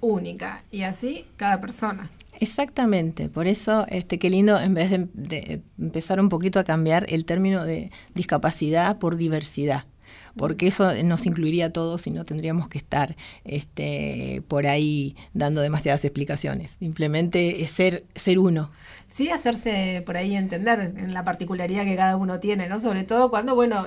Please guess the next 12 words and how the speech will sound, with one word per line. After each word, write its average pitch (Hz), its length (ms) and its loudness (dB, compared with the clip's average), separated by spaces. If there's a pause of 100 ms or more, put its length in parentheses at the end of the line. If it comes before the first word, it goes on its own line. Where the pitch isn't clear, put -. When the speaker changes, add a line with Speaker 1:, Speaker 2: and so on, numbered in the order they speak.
Speaker 1:
hablamos 208 400 0
de 196 260 -2
cuestiones 254 400 -2
que 233 300 -2
no 226 280 -4
son 269 300 -6 (100)
lo 202 240 -4
más, 233 300 -2
eh, 185 640 -8
no 220 220 -8
son 233 120 -4
estándar 185 680 0